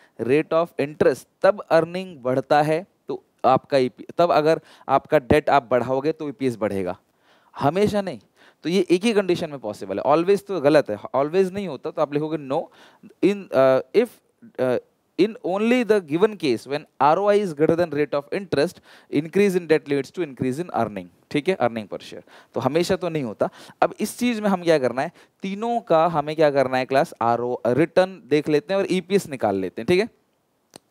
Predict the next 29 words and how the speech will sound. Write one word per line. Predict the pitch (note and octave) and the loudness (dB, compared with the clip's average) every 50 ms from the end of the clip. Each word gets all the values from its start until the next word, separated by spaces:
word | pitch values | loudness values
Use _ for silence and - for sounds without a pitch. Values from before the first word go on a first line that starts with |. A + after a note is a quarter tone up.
| _ - | _ 0
वैसे | A#2+ C3+ D3 C#3 F3 | 2 2 4 4 4
अगर | E3 E3 D#3+ | 4 6 6
आप | D#3+ D#3+ | 4 4
देखोगे | D3+ C#3+ B2+ B2 - D3 A#2+ A#2+ | 2 0 -4 -4 -4 -4 -4 -4
ना, | A#2+ C#3 D3 _ _ - - _ _ _ | -4 -6 -8 _ _ -20 -20 _ _ _
तो | - | 2
आपको | C#3+ C#3+ - - F3+ F#3 - | 2 2 2 -2 -8 -6 -4
ईपीएस | D3+ D#3 D3+ - E3+ F3+ E3 - | -4 -6 -2 0 0 0 0 -2
निकालना | D3+ B2 B2+ B2 C3 C#3 | -4 -2 0 2 2 2
पड़ेगा, | C#3+ - C3 A#2+ A#2 D3 F#3 - - _ _ _ _ - | 0 2 0 0 0 0 -2 -6 -10 _ _ _ _ 2
अ, | B2 B2+ B2+ A#2+ - C#3 D#3 | 4 4 4 4 4 2 2
earning | E3 F#3 G3 G3+ G3 | 2 0 -4 -8 -4
per | - - B2+ A#2 | -2 -2 -2 -2
share। | - - G#2+ D#2 F#2+ - - _ _ - | -4 -6 -10 -10 -12 -14 -18 _ _ -8
तो | B2+ - | -4 0
आइए | - B2+ C#3 C#3+ D#3+ D#3 | 2 2 2 2 0 0
क्लास, | - D3 C3+ D3+ D#3 - - A#2+ | 2 2 0 0 0 -4 -6 -4
देखो | B2 A#2+ C#3+ | -4 -4 -4
कैसे | C3+ - B2+ A#2 - C#3 | -2 -4 -2 -2 -2 -2
करेंगे | - A#2+ A#2 A#2+ A#2+ | -2 -2 -2 -2 -4
इसको | B2 - - C3+ | -8 -8 -10 -12
न्यूमेरिकली। | B2+ A#2+ A#2+ A#2 A2+ A2 G#2+ - B2 C#3 - - - - - - | -10 -6 -4 -2 -2 0 0 -2 -4 -4 -6 -10 -14 -20 -8 -4
मैंने | C#3 E3 | -2 0
already | - - C#3+ C#3+ D3 D#3 | 2 2 2 2 2 0
एक | F3 F3 - _ | 0 -2 0 _
टेबल | - C#3+ C3 C#3+ D#3+ | 0 2 2 2 0
बना | C#3+ C#3 C#3 C3 C3 | 0 0 -2 -2 -2
लिया | B2+ B2+ C3 | -2 -4 -8
है | E3+ | -8